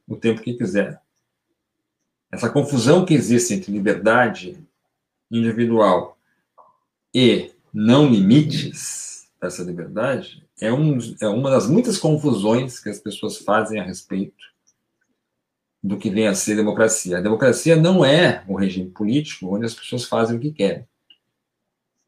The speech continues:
Absolutamente não. Ela é o regime no qual as pessoas convivem com a diferença, com a alteridade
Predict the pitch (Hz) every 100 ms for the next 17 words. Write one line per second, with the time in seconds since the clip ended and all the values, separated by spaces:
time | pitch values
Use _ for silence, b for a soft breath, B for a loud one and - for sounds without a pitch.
0 | _ _ _ _ 92 101 117 123 120 127
1 | 135 - 127 123 _ _ _ _ b b
2 | b b b b _ _ _ - 127 120
3 | 107 113 143 113 120 139 156 160 117 104
4 | 120 - 120 - 110 - 143 135 101 143
5 | 151 135 - 127 123 - 151 135 117 127
6 | - - _ _ - 95 90 90 98 131
7 | 127 110 139 - -